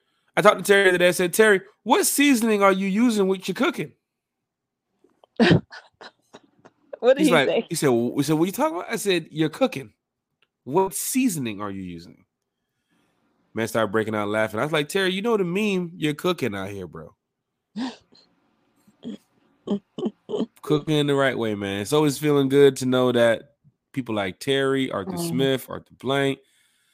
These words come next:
Speaker 1: everybody in the organization is actually trying to put together something to make this fan base happy.
Speaker 2: Mm.
Speaker 1: We have a, we have a group of players that we know can go out there and win this division. We have upgraded in
Speaker 2: Mm-hmm.
Speaker 1: multiple areas.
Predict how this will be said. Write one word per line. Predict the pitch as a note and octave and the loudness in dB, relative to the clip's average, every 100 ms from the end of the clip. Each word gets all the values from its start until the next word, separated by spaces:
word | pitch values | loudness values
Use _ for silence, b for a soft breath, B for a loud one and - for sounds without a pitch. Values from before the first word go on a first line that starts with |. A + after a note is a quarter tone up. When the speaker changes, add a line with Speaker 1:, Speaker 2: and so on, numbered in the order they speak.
| _ _ _ - | _ _ _ -16
Speaker 1:
everybody | - A2 A2 A2+ | -10 -6 -2 -2
in | |
the | G2+ | 0
organization | G#2+ G#2 G2+ B2+ B2+ B2+ A2 | -4 -6 -4 -4 -4 -4 -6
is | G2 | -4
actually | G#2 A2 - G#2+ G2+ | -4 -6 -6 -6 -6
trying | - G#2 G2+ F#2+ | -6 -6 -6 -8
to | G2+ F#2+ E2+ - | -10 -10 -10 -8
put | B2 A2+ - | -6 -6 -10
together | G2+ G#2+ G2+ G2 | -8 -6 -4 -4
something | - A2 G#2 G2 F2+ | -4 -6 -6 -8 -8
to | F2+ | -10
make | F2 G2+ F#2+ - | -6 -8 -8 -10
this | F#2+ - | -10 -10
fan | - G2 F#2+ | -10 -8 -8
base | F2 F#2 - | -8 -8 -10
happy. | - F#2+ - - _ _ _ _ _ _ _ _ _ | -10 -12 -12 -20 _ _ _ _ _ _ _ _ _
Speaker 2:
Mm. | D#3+ - _ | -18 -18 _
Speaker 1:
We | G2+ | -4
have | A2 G2+ | -2 -2
a, | F#2 - - | -4 -12 -10
we | G#2 | -4
have | A2+ G2+ | -2 -2
a | F#2+ - - | -4 -10 -10
group | G2 A#2+ | -2 -2
of | G#2+ | -2
players | - A#2+ A#2 G2 | 0 2 4 2
that | G2+ | 0
we | G2 A2+ | 0 -2
know | G#2+ A2 A2+ F2+ | 0 0 2 0
can | E2+ G#2 | -4 -8
go | F#2 G2 | -2 -2
out | F#2+ | 0
there | G2 | -2
and | F2+ | -4
win | F#2 F#2 | -2 -4
this | E2 | -6
division. | E2+ F2+ F2 E2 - _ _ _ _ | -6 -6 -6 -12 -18 _ _ _ _
We | G#2 | 0
have | A2 G2 - | 0 0 -2
upgraded | A2+ - G#2+ G#2 G2 | -2 -2 0 2 2
in | G2 G2 | 0 0
Speaker 2:
Mm-hmm. | F#2 F#2 G2+ | 0 0 2
Speaker 1:
multiple | A2 G#2 G#2 - F#2 F2 | 2 0 -6 -6 -6 -4
areas. | F2+ E2 D#2 D#2 - | -4 -4 -6 -12 -16